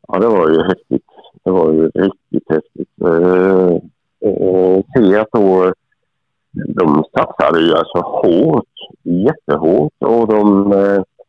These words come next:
eh, anlitade ju då Jörgen och, och så vidare till att, eh, eh, fixa, fixa boende, fixa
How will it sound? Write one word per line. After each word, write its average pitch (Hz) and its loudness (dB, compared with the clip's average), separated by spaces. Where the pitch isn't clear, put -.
eh, 85 2
anlitade 95 0
ju 135 -4
då 104 0
Jörgen 92 0
och, 92 2
och 92 -2
så - -6
vidare 85 0
till 90 -2
att, - -6
eh, 92 2
eh, 90 0
fixa, 107 0
fixa 113 -2
boende, 107 2
fixa 110 0